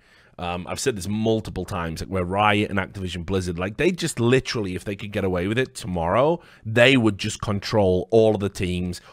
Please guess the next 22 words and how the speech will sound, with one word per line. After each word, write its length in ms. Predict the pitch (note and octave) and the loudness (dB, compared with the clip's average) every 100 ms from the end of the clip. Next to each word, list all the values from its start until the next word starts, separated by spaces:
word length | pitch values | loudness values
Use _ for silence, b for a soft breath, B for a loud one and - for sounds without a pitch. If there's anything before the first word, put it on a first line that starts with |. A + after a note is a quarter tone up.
| b - | b 4
All 240 | B2 C3 | 6 6
the 80 | B2 | 4
games 380 | A#2 A2+ A2 G#2+ | 4 4 4 0
would 120 | F#2+ | -2
be 120 | G2+ | -2
rigged. 560 | F#2 F#2+ F2 E2+ E2+ F2 b b | 2 2 2 -2 -10 -10 b b
You 260 | G#2+ A#2 | -2 4
would 180 | C3 B2+ | 4 6
never 220 | A#2+ A2 | 6 6
know 240 | A2 G#2+ G#2 | 6 6 4
about 360 | F#2 F2 F2 | 2 -2 0
it. 160 | F2+ F2+ b b b | -2 -4 b b b
Buy 240 | A#2+ B2 | 4 6
our 140 | B2+ B2 | 6 4
product, 480 | A#2+ G2+ G2 - - | 2 2 0 -4 -6
consume 420 | G#2+ - B2 A#2+ | -4 -2 0 0
our 80 | A2+ | 0
product, 440 | - F#2+ F#2 - | 0 0 0 -4
spend 440 | - - B2 A#2+ | -8 2 2 4
our 140 | A#2 A#2 | 4 4
money, 420 | G2+ F#2 F#2+ F#2 | 2 0 -2 -4
cheer. 500 | - - A#2+ G#2+ G#2 | -2 0 2 2 0